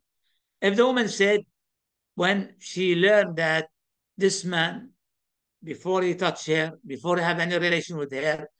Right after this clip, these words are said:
you know, said, "I give up, I'm not going to continue in this marriage, you are, uh, divorced." And the woman said,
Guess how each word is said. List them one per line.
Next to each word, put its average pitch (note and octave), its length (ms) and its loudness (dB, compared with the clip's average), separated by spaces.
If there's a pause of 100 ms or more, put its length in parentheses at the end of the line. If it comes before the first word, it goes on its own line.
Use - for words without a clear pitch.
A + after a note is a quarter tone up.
(320)
you D#3+ 160 -2
know, D#3+ 380 -2
said, F#3 520 -2 (200)
"I F3 220 2
give E3+ 300 0
up, F3 380 -4
I'm D#3+ 160 -4
not F3 160 0
going D#3+ 220 0
to D#3+ 100 -4
continue D#3+ 720 -2 (200)
in D3+ 140 -6
this D3+ 240 2
marriage, D#3 420 4 (280)
you E3 160 2
are, F3 340 2 (320)
uh, D3+ 140 -4
divorced." C3+ 680 -4 (1200)
And C4+ 240 -2
the A3+ 80 4
woman G#3+ 200 2
said, F3+ 380 -2